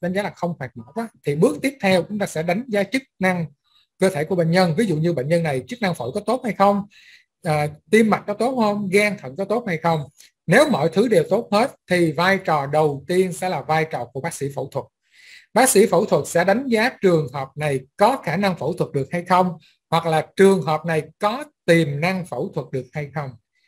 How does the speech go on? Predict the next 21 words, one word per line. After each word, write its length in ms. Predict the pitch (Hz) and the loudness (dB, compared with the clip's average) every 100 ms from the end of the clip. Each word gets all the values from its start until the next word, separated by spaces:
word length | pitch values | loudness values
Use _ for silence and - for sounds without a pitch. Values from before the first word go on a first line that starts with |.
| _ - | _ -4
Nếu 280 | 156 240 | 0 0
có 180 | 302 254 | 0 -2
tiềm 240 | 254 170 147 | 0 -2 -2
năng 160 | 175 | -6
phẫu 180 | 147 175 | -4 -4
thuật 160 | 175 160 | -4 -4
được 140 | 143 | -6
hay 100 | 185 185 | -4 -4
không 180 | 190 190 170 | -4 -4 -6
thì 60 | |
chúng 80 | 151 | -10
ta 80 | 196 | -10
có 220 | - 233 240 - | -6 -8 -8 0
cần 280 | 180 147 | 0 2
điều 160 | 143 139 139 | -2 -4 -4
trị 60 | 123 - | -10 -4
tân 120 | 165 151 | -4 -4
hỗ 140 | 127 143 | -12 -12
trợ 60 | 117 117 | -16 -16
hay 100 | 123 | -8
không. 260 | 156 135 | -8 -8